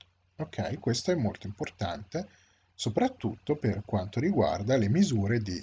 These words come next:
eh, capacità che vediamo fra un attimo. La differenza fra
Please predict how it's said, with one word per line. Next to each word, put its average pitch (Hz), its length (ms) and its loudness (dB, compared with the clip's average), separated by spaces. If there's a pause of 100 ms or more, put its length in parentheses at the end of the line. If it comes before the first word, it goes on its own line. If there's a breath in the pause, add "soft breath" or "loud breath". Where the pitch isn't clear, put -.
(100)
eh, 101 380 -6
capacità 110 840 -2 (400)
che - 300 -2 (100)
vediamo 101 560 0
fra 80 340 -6 (120)
un 107 160 -2
attimo. - 600 -8 (1160)
La 131 100 4
differenza 117 540 4
fra 98 280 2